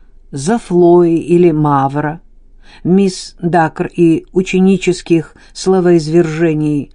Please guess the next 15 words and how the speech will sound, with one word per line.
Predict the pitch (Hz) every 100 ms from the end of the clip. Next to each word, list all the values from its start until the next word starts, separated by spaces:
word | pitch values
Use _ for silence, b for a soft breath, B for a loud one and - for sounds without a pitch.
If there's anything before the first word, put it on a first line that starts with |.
| - -
Шелли, | - - 165 160 165 196 220 - - - - -
Застроцци | - 151 190 180 - 156 143 - - - 226 - - _ B B B B
и | 214 220 208 -
Сен-Ирвин, | - 226 226 - 226 202 143 127 117 117 - - _ _ - - - - - - -
оба | 208 208 208
написанные | 190 185 180 170 160 151
в | -
подражание | 156 147 139 143 139 139 139
Зофлои, | 139 127 - 151 190 208 202 b b b b b b -
особенно | 175 165 - - 233 262 226 220 208 202 - -
приятно | 175 160 160 151 151
видеть | 147 143 139 - B B
действительно | 139 170 - - 214 - 196 185
талантливые | - 156 143 170 185 180 160 156
образцы | 143 147 151 143 - 160 143